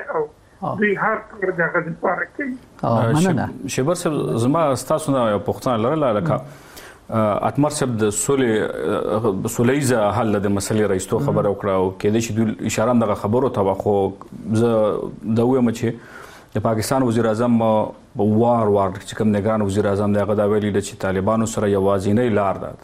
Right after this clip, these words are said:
Speaker 3: د تحریک طالبان پاکستان سره او پاکستان کې چې کوم نورې وسلوالې ډلې دي چې دوی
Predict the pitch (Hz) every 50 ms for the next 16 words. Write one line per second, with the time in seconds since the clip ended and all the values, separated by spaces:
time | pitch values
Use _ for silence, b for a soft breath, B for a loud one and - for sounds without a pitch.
0 | - - - 123 110 104 92 87 87 - - 104 98 101 92 - 98 95 95 98
1 | 95 92 92 92 92 95 92 - 107 107 107 104 - 98 92 - 90 92 90 -
2 | - 101 98 95 95 - - 98 95 101 101 98 92 92 - - 98 95 95 92
3 | 90 95 92 95 92 95 101 101 B B B B B B B B - 101 98 101
4 | 110 110 110 107 110 -